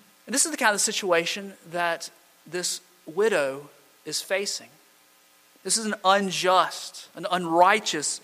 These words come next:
judge who ne-, neither respected man nor feared God.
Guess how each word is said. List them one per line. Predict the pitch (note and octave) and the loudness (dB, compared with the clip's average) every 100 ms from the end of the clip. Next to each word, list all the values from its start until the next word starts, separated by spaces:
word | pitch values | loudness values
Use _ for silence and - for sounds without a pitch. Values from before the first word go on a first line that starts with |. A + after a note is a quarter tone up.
| - - | -18 -10
judge | - F#3 E3 C3 B2 - - _ _ _ _ _ _ _ _ | -2 2 2 0 -8 -14 -16 _ _ _ _ _ _ _ _
who | A3 | -2
ne-, | G#3+ A#3 | 4 4
neither | G#3 A#3+ A#3 G#3+ | 4 2 4 4
respected | F#3 - - A3+ B3+ B3+ A3+ F#3+ - - | 4 0 0 2 2 2 0 0 -4 -18
man | - D#3+ D#3+ F#3 B3+ B3 - | -6 0 2 2 0 -6 -12
nor | F3+ G3 G3 | -4 0 0
feared | - - B3+ G3+ E3 E3+ F#3 | -2 -14 -8 -6 -6 -10 -10
God. | G3 G3+ D3 A#2 | -4 -2 -2 -6